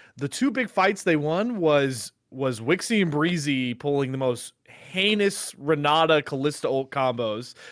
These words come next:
Like that one where he chucks, he chucks Breezy into, like, half of, uh, Supernova, and he's ulting mid Callista ult w-, w-, for hostile takeover, wins them a fight. That dive behind the tier two turret was because <laughs>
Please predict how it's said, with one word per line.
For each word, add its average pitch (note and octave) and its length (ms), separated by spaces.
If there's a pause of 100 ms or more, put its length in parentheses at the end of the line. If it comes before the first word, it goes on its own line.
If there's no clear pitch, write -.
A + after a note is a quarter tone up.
Like C3+ 140
that E3+ 200
one F3 200
where E3 160
he D3+ 80
chucks, - 580 (400)
he D#3+ 120
chucks E3 460
Breezy D3+ 460 (100)
into, D#3 680
like, B2+ 280
half C#3+ 480
of, C#3 280
uh, C3+ 340
Supernova, D3 680
and C3 80
he's C3 160
ulting C#3+ 440
mid C#3+ 360
Callista C#3 400
ult C#3+ 280
w-, B2 200
w-, A2 180
for B2+ 120
hostile C3 320
takeover, C#3+ 560 (240)
wins D3 260
them C#3+ 140
a C#3 40
fight. D3+ 400 (280)
That A#2+ 320
dive D#3 520 (120)
behind C3+ 280
the C3+ 40
tier D3 200
two B2+ 200
turret C#3+ 300
was B2+ 140
because B2+ 480 (120)
<laughs> - 120